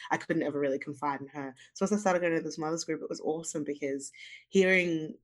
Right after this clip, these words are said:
women that were obviously going through the same thing that I was going through and the struggles that they were going through, and then just sort of sharing in that, it just was incredibly comforting to know that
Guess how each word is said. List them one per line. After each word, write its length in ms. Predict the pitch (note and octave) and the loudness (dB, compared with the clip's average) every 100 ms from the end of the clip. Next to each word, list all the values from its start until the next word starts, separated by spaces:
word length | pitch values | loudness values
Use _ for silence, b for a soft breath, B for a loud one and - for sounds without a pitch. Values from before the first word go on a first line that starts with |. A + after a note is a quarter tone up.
| _ - | _ -4
women 440 | F3 E3 D#3+ D#3 | 2 4 4 2
that 340 | D#3 D3 - | 4 4 2
were 580 | D#3+ D#3+ D3+ D3 C#3+ D3 - _ _ _ _ _ _ _ _ | 0 0 2 2 0 -6 -10 _ _ _ _ _ _ _ _
obviously 400 | G3 F3+ F3 - | 2 4 2 0
going 340 | D#3+ E3 D#3+ E3 | 2 4 4 2
through 260 | E3 D#3+ D#3 | 2 2 2
the 80 | D3+ | 0
same 340 | - D#3 D3+ | 0 0 0
thing 480 | D3 D#3+ D3+ D3 D3 | -2 0 2 0 2
that 180 | D3+ - | 2 4
I 180 | D#3 | 6
was 200 | F3 D#3+ | 6 4
going 320 | - C#3+ C3+ C#3+ | 0 -2 -2 -6
through 500 | - D3 C#3+ C#3+ - | -2 0 0 0 -2
and 480 | - C#3+ C#3 C#3 C#3 - - B B - | -2 -2 -2 -6 -6 -8 -8 B B -6
the 80 | E3 | 0
struggles 420 | - G#3+ G3+ E3+ | 6 8 8 4
that 100 | D#3 | 2
they 100 | D#3 | 2
were 120 | D3 | 2
going 300 | C#3+ D3 D3 | 2 2 0
through, 220 | D3 D#3 | -2 -2
and 100 | D3 | -2
then 100 | D3+ | -2
just 140 | D3+ D3+ | -4 -2
sort 120 | E3 | -2
of 80 | D#3+ | -2
sharing 420 | - D3 D3 D3+ | 0 0 2 0
in 100 | D3+ | -2
that, 220 | C#3+ C#3+ B B - | -2 -4 B B -2
it 80 | F#3 | 0
just 160 | F#3+ | 2
was 140 | G3+ F#3+ | 4 2
incredibly 400 | F#3 F3+ F3+ E3+ | 2 2 2 -2
comforting 640 | - D3 D3 D3+ D3 D3 | -2 -4 -2 -2 0 -2
to 120 | - | -4
know 260 | D#3 C#3 C#3 | -4 -4 -4
that 340 | C#3+ C3+ G#2 | -2 -2 -4